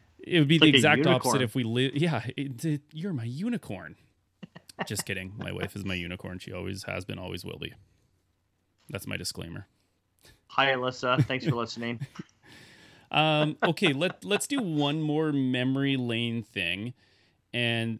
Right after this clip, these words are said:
Speaker 1: this works for us because both of our teams have won a Super Bowl and somewhat recently as well. Um, give me your top two favorite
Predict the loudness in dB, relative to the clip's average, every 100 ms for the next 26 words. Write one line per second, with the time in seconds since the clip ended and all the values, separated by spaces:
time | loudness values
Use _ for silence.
0 | -8 -8 -2 0 0 -2 -2 -2 -6 -6
1 | -4 -2 -2 -4 -4 -2 0 0 0 -2
2 | -2 -2 -4 -4 -6 -6 -4 -2 -2 -4
3 | -8 -10 -10 -8 -4 -4 -4 -6 -6 -8
4 | -10 -12 -8 -2 0 -2 -2 0 0 0
5 | -2 0 0 0 -2 -4 -2 0 -2 -2
6 | _ _ _ _ _ -2 2 4 4 2
7 | 2 0 -2 _ _ _ _ -10 -2 0
8 | 2 4 4 2 -2 -8 -8 -2 0 0
9 | -2 _ _ _ -12 -4 0 0 -2 -14
10 | _ -10 -8 -4 -2 -2 -2 -6 -8 -18
11 | 0 2 2 0 -2 -2 0 0 -4